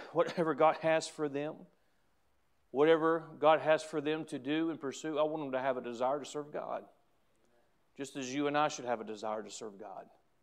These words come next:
Have a heart for ministry. Here's some practical things that I believe that bears to that, that we need to pay close attention to. Remember, yeah, I'm an ambassador. This week, you know,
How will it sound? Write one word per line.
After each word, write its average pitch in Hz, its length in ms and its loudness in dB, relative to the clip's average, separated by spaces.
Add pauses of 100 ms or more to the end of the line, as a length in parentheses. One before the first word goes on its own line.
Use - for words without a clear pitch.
(680)
Have - 100 -12
a 123 40 -6
heart 131 200 0
for 120 80 -14
ministry. - 480 -14 (400)
Here's 233 120 -8
some 131 100 -10
practical 135 420 0
things 110 380 -12
that 113 80 -4
I 123 120 2
believe 110 380 -6 (1040)
that 110 240 -14
bears 143 720 2 (720)
to 135 400 -2 (220)
that, 104 380 -2 (800)
that - 80 -18
we 214 140 -2
need 196 100 -2
to 135 80 -4
pay 131 180 -2
close 139 280 -4
attention 131 380 -10
to. 120 100 -8
Remember, 139 340 -8
yeah, 175 140 -6
I'm 208 80 -8
an 120 80 -8
ambassador. 117 580 -12
This 143 200 -14
week, 175 220 -4 (1300)
you 131 80 -12
know, 180 240 -6